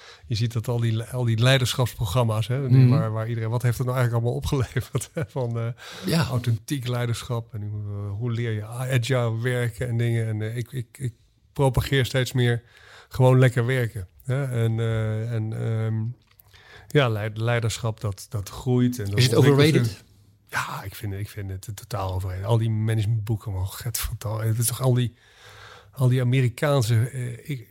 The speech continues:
Speaker 1: ik, eh, bij, per definitie vind ik Amerika nou niet echt een voorbeeld. En Amerikaanse bedrijven vind ik ook niet echt een voorbeeld in deze wereld. Eh,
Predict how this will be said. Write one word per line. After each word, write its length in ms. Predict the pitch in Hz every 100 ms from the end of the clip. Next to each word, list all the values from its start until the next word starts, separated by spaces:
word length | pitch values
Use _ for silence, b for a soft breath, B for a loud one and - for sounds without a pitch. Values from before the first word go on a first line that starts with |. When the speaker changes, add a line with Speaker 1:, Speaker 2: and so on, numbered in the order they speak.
| -
Speaker 1:
ik, 260 | 147 - - 131 117
eh, 140 | 123 117
bij, 140 | 117 120 -
per 140 | - 131
definitie 640 | 139 117 127 - - 113
vind 200 | - 123
ik 260 | 110 - _ _ _ - - 127
Amerika 480 | 120 131 117 107
nou 160 | 101 110
niet 160 | 127 139
echt 180 | 139
een 80 | 143
voorbeeld. 580 | - 190 160 113 98 - _ _ _ _ _ _ - -
En 220 | 127 120
Amerikaanse 560 | 123 123 117 127 120 110
bedrijven 340 | 113 127 127
vind 140 | - 139
ik 60 |
ook 120 | 156
niet 160 | 147 139
echt 200 | 123 -
een 60 | 117
voorbeeld 480 | - 123 101 95
in 80 | 104
deze 260 | 101 101 101
wereld. 360 | 98 95 95
Eh, 220 | 110 107